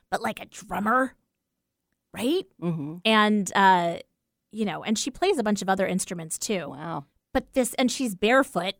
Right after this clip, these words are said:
Speaker 1: and, you know, and she's behind this drum kit, and she is just watching them, and they're showing her these different techniques and these different parts of songs, and they're referencing these things, and she is just keeping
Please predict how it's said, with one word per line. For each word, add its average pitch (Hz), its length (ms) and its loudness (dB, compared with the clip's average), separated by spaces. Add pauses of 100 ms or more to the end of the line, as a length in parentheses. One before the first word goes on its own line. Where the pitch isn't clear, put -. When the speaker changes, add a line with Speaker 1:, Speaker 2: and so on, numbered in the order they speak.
Speaker 1:
and, 208 320 0
you 214 80 2
know, 185 100 0
and 190 160 -4
she's 202 220 -8
behind 233 540 0
this 208 200 -4
drum 220 400 0
kit, 180 340 -6
and 226 220 0
she 330 280 -4
is - 280 0 (540)
just 254 180 -4
watching 220 480 2
them, 175 160 -2
and 185 80 0
they're 190 100 2
showing 233 460 0
her 214 480 4
these 202 240 -2
different 208 300 -4
techniques 208 720 -2
and 180 140 -2
these 180 200 -2
different 190 520 -2 (320)
parts 220 340 0
of 196 60 -8
songs, 196 720 2
and 185 100 -2
they're 175 160 2
referencing 196 840 0
these 196 200 -2
things, 185 440 -4
and 208 180 -2
she - 320 -6
is 240 140 -4
just - 200 -10
keeping 185 420 -6